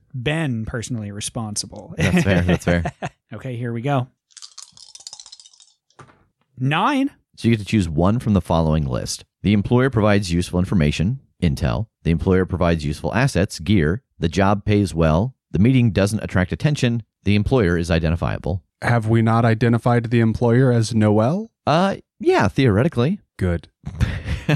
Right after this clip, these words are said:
Speaker 1: That, yeah, that's not terrifying at all.
Speaker 3: <laughs> I mean, mechanically speaking, don't we kinda have ways to manifest intel and gear already?
Speaker 1: Uh, for me, that's all very specific. Like, I can get us gear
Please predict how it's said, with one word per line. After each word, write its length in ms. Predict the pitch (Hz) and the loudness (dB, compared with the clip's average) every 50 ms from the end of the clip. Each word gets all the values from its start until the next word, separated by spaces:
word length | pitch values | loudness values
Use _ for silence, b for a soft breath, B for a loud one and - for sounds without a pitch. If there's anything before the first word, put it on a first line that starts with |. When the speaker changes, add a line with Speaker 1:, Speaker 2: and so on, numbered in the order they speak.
| - - - | -2 -4 -4
Speaker 1:
That, 320 | 160 156 - - 170 151 - _ | -4 -4 -4 -4 -8 -12 -12 _
yeah, 220 | - 151 151 147 123 | -10 -8 -8 -8 -8
that's 180 | 131 151 - | -8 -8 -6
not 160 | - 139 131 | -4 -6 -4
terrifying 600 | 120 - 139 120 127 127 - 127 123 123 123 123 127 - - | -4 -4 -4 -4 -2 -2 -2 0 0 0 0 -2 -4 -4 -4
at 220 | - 185 220 208 151 | -2 0 0 0 0
all. 320 | 139 180 220 - 107 110 - - - - | 0 0 0 0 -2 -6 -12 -16 -16 -18
Speaker 3:
<laughs> 160 | _ _ - | _ _ -4
I 120 | - 120 | 0 2
mean, 260 | 127 135 131 120 120 | 4 4 4 4 2
mechanically 840 | 117 113 - _ - - - - - 185 226 247 247 247 - 202 202 190 | 0 -2 -2 _ -12 -16 -6 0 0 2 2 2 0 0 0 0 0 0
speaking, 800 | - - - - - 170 180 175 - 190 185 185 190 190 196 - _ _ | 0 -2 -4 0 2 2 2 2 4 4 4 4 4 2 0 -2 _ _
don't 220 | - 120 135 151 | 0 2 2 4
we 140 | - 160 151 | 4 2 2
kinda 280 | - - 156 147 139 123 | 4 4 4 4 4 4
have 300 | 123 127 127 135 127 123 | 2 2 2 2 2 2
ways 400 | 120 123 123 123 127 127 - - | 2 2 4 2 2 0 0 0
to 80 | - | 0
manifest 540 | 117 113 113 113 113 113 - 123 117 113 - - | 2 2 2 2 2 2 2 2 0 0 0 0
intel 380 | 117 117 113 - 120 110 110 | 0 0 2 2 2 2 2
and 100 | 104 101 | 2 0
gear 240 | 98 107 104 110 110 | 2 2 2 4 4
already? 480 | 110 110 110 110 110 110 113 110 110 - _ _ - | 4 4 2 2 2 2 0 0 -2 -2 _ _ -4
Speaker 1:
Uh, 240 | 165 165 170 170 156 | -2 0 0 0 -2
for 300 | 139 - - 165 160 156 | -4 -4 -2 0 0 2
me, 880 | 151 151 156 170 185 214 240 254 240 208 190 185 175 175 175 170 175 | 2 2 4 4 4 6 6 6 6 4 4 4 4 4 2 2 0
that's 340 | 208 170 165 156 160 - - | -2 -2 -2 -2 -2 0 0
all 160 | 165 156 151 | 0 0 0
very 640 | 135 123 117 110 120 135 135 151 170 175 180 180 180 | -2 -4 -8 -8 -6 -4 0 0 2 2 2 2 2
specific. 1040 | 165 - - - - - 165 - - - - 226 220 196 - 120 101 - - - - | 0 -2 -4 -4 -4 -4 -4 -2 -2 0 0 0 0 0 -2 -4 -6 -8 -16 -12 -8
Like, 160 | 139 127 120 | -8 -6 -4
I 140 | 135 147 170 | -2 -2 -2
can 180 | - 202 180 | 0 -2 0
get 160 | 175 160 190 175 | 0 0 0 2
us 220 | 165 156 - - | 0 0 -2 -4
gear 840 | - 135 135 131 143 202 240 247 214 160 131 120 113 117 120 123 | -8 -12 -14 -10 -6 -4 -2 0 2 2 2 2 0 -4 -6 -8